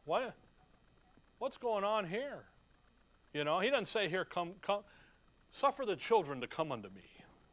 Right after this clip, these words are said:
He doesn't say that at all. He says, "Listen, lady, i-, i-, hold on here. Look over at Mark seven." Again, a little more detail in Mark seven. Look at verse seven, uh,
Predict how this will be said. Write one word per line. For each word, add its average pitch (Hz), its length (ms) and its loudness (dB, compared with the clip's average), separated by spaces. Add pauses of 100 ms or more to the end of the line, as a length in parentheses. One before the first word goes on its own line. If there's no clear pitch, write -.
He 240 60 -8
doesn't 220 180 -2
say 185 200 0
that 185 160 4
at 185 60 2
all. 208 340 -2 (960)
He 190 120 -2
says, 180 280 -2
"Listen, 233 320 0
lady, 185 440 -2 (580)
i-, 185 40 -4
i-, 185 80 -4 (480)
hold 233 220 6
on 226 140 6
here. 202 160 2
Look 208 140 2
over 185 160 4
at 143 80 -2
Mark 165 280 4
seven." 139 440 2 (760)
Again, 147 380 0 (100)
a 185 40 -8
little 214 220 2
more 202 180 4
detail 175 500 0
in 151 100 -2
Mark 160 260 4
seven. 147 460 0 (100)
Look 202 140 -4
at 226 80 -2
verse 180 200 0
seven, 180 400 2 (540)
uh, 147 180 0